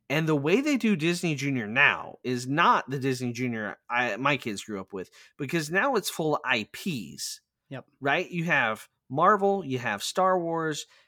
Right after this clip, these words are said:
Speaker 1: uh, Ladybug Girl is on that fringe, which is fantastic that that's that kind of that transition age. Um, there's so many other things that could go in there. Uh, I think you go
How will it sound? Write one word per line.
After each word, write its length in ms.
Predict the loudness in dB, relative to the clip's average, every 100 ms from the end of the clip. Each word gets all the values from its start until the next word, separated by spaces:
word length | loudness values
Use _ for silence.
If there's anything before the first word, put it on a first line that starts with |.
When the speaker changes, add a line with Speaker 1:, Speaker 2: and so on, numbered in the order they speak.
| _
Speaker 1:
uh, 340 | -2 0 0 -4 -10
Ladybug 760 | -4 2 4 4 6 6 6
Girl 280 | 4 6 6
is 120 | 4
on 140 | 2 2
that 180 | 0
fringe, 760 | -2 -2 0 2 0 -2 -4 -4
which 260 | -4 -2
is 160 | -4 -4
fantastic 720 | -4 -4 -2 -2 -2 -6 -6
that 180 | -6 -4
that's 300 | -4 -6 -6
that 180 | -6 -6
kind 200 | -6 -4
of 60 | -4
that 160 | -6
transition 640 | -6 -6 -6 -6 -6 -6 -4
age. 520 | -2 -2 -4 -8 -14 _ _ _ _
Um, 500 | -4 -4 -4 -8 -14 _ _ _ _
there's 180 | -8 -4
so 340 | -2 0 2 0
many 300 | -2 -2 -2
other 260 | -2 -4
things 600 | -4 -4 -4 -6 -8 -14 _ _ _ _
that 160 | -8 -6
could 180 | -8 -4
go 260 | 0 0
in 120 | 0 -2
there. 300 | -4 -6 -12 _ _
Uh, 140 | -6 -6 -4
I 140 | -4
think 340 | -2 -4 -4
you 100 | -6
go 180 | -2 -2